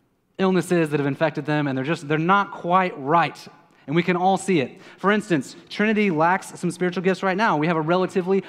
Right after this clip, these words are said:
high turnover in our populace, right? And the flexibility and adaptability of our ministries, to,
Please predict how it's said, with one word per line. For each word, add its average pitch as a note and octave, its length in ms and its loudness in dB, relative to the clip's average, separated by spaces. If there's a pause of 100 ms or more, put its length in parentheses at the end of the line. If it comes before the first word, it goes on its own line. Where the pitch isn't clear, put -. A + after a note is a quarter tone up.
(100)
high G3 260 0
turnover F3+ 600 0
in C#3 120 -2
our D3 100 0
populace, C#3+ 560 -2
right? C3+ 240 -2 (800)
And F3 120 2
the E3+ 60 2
flexibility A3+ 680 0
and F3+ 100 2
adaptability F3 760 0
of C3 100 -2
our C3 100 2
ministries, B2+ 760 -4
to, - 140 -16